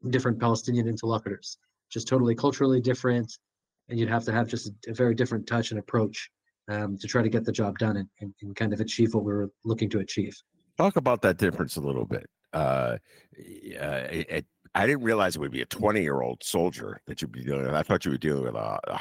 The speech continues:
Speaker 2: somebody higher up the food chain. But let's talk about a twenty-year-old Israeli soldier, and then, I don't know, on the other side, what, a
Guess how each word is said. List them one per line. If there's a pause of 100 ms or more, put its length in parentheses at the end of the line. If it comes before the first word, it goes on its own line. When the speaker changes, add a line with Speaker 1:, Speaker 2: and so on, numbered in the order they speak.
(120)
Speaker 2:
somebody
higher
up
the
food
chain.
But
let's
talk
about (380)
a
twenty-year-old (320)
Israeli
soldier, (400)
and
then,
I
don't
know,
on
the
other
side,
what,
a